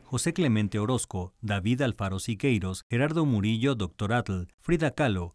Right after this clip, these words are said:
Lola y Manuel Álvarez Bravo, Vicente Rojo, Daniel Lezama, Héctor García y José Luis Cuevas, así como de numerosos autores anónimos. La Ciudad de México en el Arte, Travesía de Ocho Siglos permanecerá en exhibición hasta el primero de abril de dos mil dieciocho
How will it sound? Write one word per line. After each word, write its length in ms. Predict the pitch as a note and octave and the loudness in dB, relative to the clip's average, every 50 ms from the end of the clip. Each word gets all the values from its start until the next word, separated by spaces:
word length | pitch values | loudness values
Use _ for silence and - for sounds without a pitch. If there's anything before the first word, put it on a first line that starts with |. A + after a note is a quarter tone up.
| _ _ | _ _
Lola 380 | - G#2+ A#2+ A#2+ A2+ A#2+ C3+ | -2 2 2 2 2 2 2
y 40 | D3+ | 2
Manuel 380 | C#3+ A2+ F#2+ F#2+ G2 G#2 G#2 G#2 | 2 2 2 2 0 0 0 -2
Álvarez 320 | G2+ F#2+ G2 G2 G2 F#2 | -2 -2 -2 -4 -4 -4
Bravo, 440 | G2 B2 C3 A2+ F#2+ F#2 F2+ F2 - _ | -2 0 0 0 0 -2 -6 -8 -8 _
Vicente 460 | A2 G2+ - - G#2 G2 F#2 - F2+ | -4 -2 -2 -2 -2 -2 -2 -4 -4
Rojo, 480 | F#2 G#2 B2 B2+ - - - D#3+ E3 D#3+ - | -2 -2 -2 -2 -2 -4 -8 -10 -10 -6 -4
Daniel 340 | G#2+ G2+ G2 F#2+ G2+ G2+ G2 | -2 0 0 0 0 0 0
Lezama, 540 | G2 G2+ - D3+ C3 G#2+ G2 F#2 F2+ - - | 0 0 2 2 2 2 0 -2 -4 -4 -4
Héctor 340 | - D3+ C#3+ - E3 C#3 B2 | -4 -4 -2 0 -2 0 0
García 480 | A#2 A2 G#2 - - A#2+ A#2 A#2 A#2 - | 0 -2 -2 -2 -2 0 0 0 -2 0
y 100 | - D3+ | 0 0
José 240 | - - C#3 - G#2 | 0 0 -2 -2 -2
Luis 220 | F#2 F#2+ F#2+ - | -2 -2 -4 -2
Cuevas, 480 | - - C#3+ G#2+ F#2+ F#2+ F#2+ - - - - | 0 0 0 2 0 0 -2 -4 -6 -6 -6
así 260 | G2 - - - C3 | -4 -2 -2 -2 -2
como 260 | - C#3 B2+ A2+ G2 | 0 0 0 0 0
de 80 | G2 A#2 | 0 0
numerosos 580 | C#3 C3+ A2 F#2+ G2+ G#2+ - - C3+ B2+ - | 2 0 0 0 0 -2 -2 -2 -4 -2 -2
autores 480 | A2 F2+ F#2 - - G2+ G2 F#2+ - - | -2 -4 -4 -4 -4 -4 -2 -2 -2 0
anónimos. 580 | G#2+ A#2 C3 C3 G#2+ F#2 D#2 D2+ - - - - - - - | 0 2 2 2 2 0 -2 -6 -12 -18 -20 -20 -20 -6 -2
La 120 | C#3 C3+ | 0 0
Ciudad 260 | - - C#3 D3+ F3 | 2 2 0 2 2
de 80 | F3 F#3 | 4 4
México 480 | D3 B2+ A#2+ A2+ - C#3+ C3+ - - | 4 4 4 2 2 -2 -2 0 0
en 80 | D3 B2 | 2 2
el 140 | A2 G#2+ A2 | 2 2 2
Arte, 300 | A2 G#2 G#2 - - D3 | 2 0 0 -2 -4 -4
Travesía 540 | - C3 A#2 F#2+ F#2 F2+ - - A2 G#2 G2 | -2 -2 -2 -2 -2 -2 -2 0 0 0 0
de 120 | G2 G2 | -2 -2
Ocho 180 | F#2+ - A#2+ A2 | -2 -2 -4 0
Siglos 480 | - D3+ C#3 G#2 F#2+ F#2+ F#2 - - - - | 2 2 2 2 0 -2 -2 -4 -8 -6 -2
permanecerá 640 | C#3 C#3 C#3+ C#3 C3 C3 B2 - A#2+ G#2 A2+ B2+ | 0 2 2 4 4 4 2 2 2 0 0 0
en 100 | C#3+ E3 | 0 0
exhibición 580 | D#3+ D3 - C#3+ A2 G2 F#2 - - A#2 A#2+ C3+ | -2 -2 -2 -2 -2 -2 -2 -2 -2 0 0 0
hasta 200 | C#3 C3 - A2 | 0 -2 -2 -4
el 60 | G2+ | -4
primero 420 | - F#2+ F#2 F#2+ A2 B2+ C#3+ D3 | -2 -2 0 0 0 0 0 0
de 80 | B2 G#2+ | 0 0
abril 320 | F#2+ F2+ F2+ A#2+ C#3 C#3 | -2 0 0 0 0 0
de 80 | B2+ G#2+ | 0 -2
dos 180 | F2+ F#2 F#2 F#2+ | -2 -2 -2 -2
mil 140 | G2 G2 | -2 0
dieciocho 640 | G2 G#2+ G2+ - - C#3 G#2 - - G#2 F#2+ F#2 - | 0 0 0 2 2 0 0 0 -2 -6 -6 -6 -6